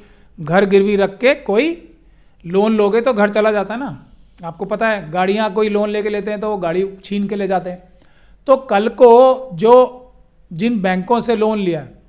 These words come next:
अडानी साहब तो अपना पैसा साइफन ऑफ करके, जो जनता का ही पैसा है, लोन लिया है और लोन लेके भाग जाएंगे। ये जो पोर्ट्स, जो प्राइवेटाइजेशन के चक्कर में इनके पास आए, जो माइंस, जो कोल की माइंस और दूसरी माइंस इन्होंने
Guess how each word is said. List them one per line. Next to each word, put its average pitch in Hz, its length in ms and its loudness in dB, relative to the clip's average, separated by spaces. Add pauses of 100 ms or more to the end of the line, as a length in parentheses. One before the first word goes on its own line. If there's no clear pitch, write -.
(500)
अडानी 170 340 -2
साहब 220 300 0
तो 247 60 0
अपना 233 220 -2
पैसा 202 360 -2
साइफन 196 380 -4
ऑफ 196 180 -6
करके, 165 280 -8 (520)
जो 190 180 -4
जनता 196 340 -4
का 214 100 -4
ही 214 80 -2
पैसा 196 300 -8
है, 220 140 -6
लोन 202 200 -6
लिया 190 220 -6
है 196 60 -6
और 240 160 -6
लोन 208 260 -8
लेके 214 200 -10
भाग 208 240 -4
जाएंगे। 151 380 -14 (840)
ये 190 480 -10 (380)
जो 190 240 -4
पोर्ट्स, 208 560 -8 (1080)
जो 185 100 -10
प्राइवेटाइजेशन 185 800 -8
के 190 80 -12
चक्कर 175 360 -14
में 180 140 -12
इनके 175 160 -16
पास 170 320 -12
आए, 160 180 -12
जो 196 140 -8
माइंस, 196 640 -8
जो 196 100 -8
कोल 196 300 -4
की 202 120 -10
माइंस 185 340 -8
और 190 60 -10
दूसरी 190 340 -12
माइंस 185 280 -8
इन्होंने 185 400 -12